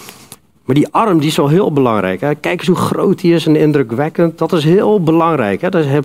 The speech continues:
kerken die gaan heel sterk de nadruk leggen op bepaalde onderdelen in de Bijbel. Buitenproportioneel. Zo zie je dat bijvoorbeeld wel eens met de tekengaven, hè, dat, eh,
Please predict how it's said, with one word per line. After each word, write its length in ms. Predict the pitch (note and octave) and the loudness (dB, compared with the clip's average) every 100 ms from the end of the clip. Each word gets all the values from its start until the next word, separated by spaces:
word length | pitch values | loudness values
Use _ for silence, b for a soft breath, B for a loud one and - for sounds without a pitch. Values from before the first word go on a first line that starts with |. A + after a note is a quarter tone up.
| - | -2
kerken 320 | F3+ F3+ F3+ | -4 -4 -2
die 80 | D#3 | -2
gaan 240 | E3+ D3+ B B B | -2 -4 B B B
heel 300 | D#3 G3 F3+ | 0 0 0
sterk 380 | - F3 D#3+ | -2 -2 -2
de 60 | C#3 | 0
nadruk 500 | C3+ D#3 F3 D3 B2+ | 0 0 0 -2 -2
leggen 320 | A2+ G2+ - | -2 -4 -4
op 300 | C#3+ B2 - B B B B | -4 -4 -12 B B B B
bepaalde 500 | - B2+ - C#3 C#3+ | -8 -6 -2 0 0
onderdelen 680 | C3+ D#3+ D#3 B2+ B2+ B2 B2+ | 0 2 2 2 2 2 0
in 200 | B2+ A#2+ | 0 2
de 220 | A2+ A2+ A2 b b b - | 2 0 -4 b b b -8
Bijbel. 460 | G2 C#3+ C3 F2+ | -4 -2 -2 -4
Buitenproportioneel. 1160 | F2 D3 F3 - - C3+ - B2+ - B2+ C#3 - - _ _ _ _ _ _ _ _ _ _ _ b b _ _ _ _ | -2 -2 0 -2 -4 -6 -4 -4 0 0 0 -4 -12 _ _ _ _ _ _ _ _ _ _ _ b b _ _ _ _
Zo 320 | - A#2+ B2+ | 0 0 0
zie 160 | A2+ C3+ | 0 0
je 60 | |
dat 180 | B2 G#2+ | 0 0
bijvoorbeeld 340 | A2 A#2 A2 | 0 0 0
wel 120 | G#2+ G#2 | 0 0
eens 100 | G#2+ | -2
met 180 | B2 | -2
de 180 | - B2+ - _ _ | 0 -2 -4 _ _
tekengaven, 880 | G3 G3 D3+ B2+ B2+ G#2 F#2 F2 D#2+ | -2 0 2 0 0 -2 -2 -4 -4
hè, 200 | C3+ D3 | -6 -2
dat, 300 | A2 - G#2+ | -2 -4 -10
eh, 140 | F#2+ | -8